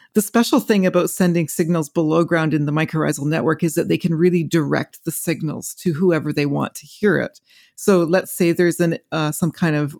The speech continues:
fatal organism that's killing a lot of different plants. And let's say you want your species to survive. You know, those trees will direct their messages to their own kin or their own species.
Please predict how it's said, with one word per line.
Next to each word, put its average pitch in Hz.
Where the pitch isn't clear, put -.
fatal 196
organism 170
that's 165
killing 185
a 160
lot 156
of 156
different -
plants. 220
And 180
let's 185
say 220
you 185
want 190
your 175
species -
to -
survive. 135
You 170
know, 139
those 202
trees -
will 175
direct 165
their 165
messages 151
to -
their 160
own 151
kin 269
or 180
their 151
own 151
species. 180